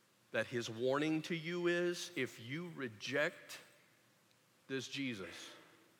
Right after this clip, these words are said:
there is an eternal consequence, an eternal separation. There is an eternal punishment,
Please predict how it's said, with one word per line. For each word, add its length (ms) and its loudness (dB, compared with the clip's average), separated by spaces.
there 240 2
is 160 2
an 100 2
eternal 480 0
consequence, 760 -6
an 100 -2
eternal 540 4
separation. 840 2
There 160 2
is 100 0
an 80 4
eternal 560 2
punishment, 760 -8